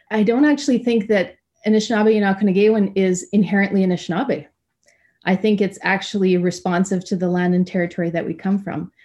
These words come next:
And I saw that reflected actually in hearing Aaron's comments and talk, because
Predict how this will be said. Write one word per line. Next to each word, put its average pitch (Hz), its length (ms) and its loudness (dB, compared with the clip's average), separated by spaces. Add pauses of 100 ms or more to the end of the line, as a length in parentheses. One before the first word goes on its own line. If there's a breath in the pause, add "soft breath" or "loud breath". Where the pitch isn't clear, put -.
(140 soft breath)
And 196 140 4
I 185 380 0 (220)
saw 226 240 0
that 247 200 2
reflected 226 500 2
actually 196 360 0
in 190 100 2
hearing 196 560 2 (280 loud breath)
Aaron's 277 360 4
comments 180 480 -2
and 175 160 -4
talk, 254 440 -2
because 196 520 -2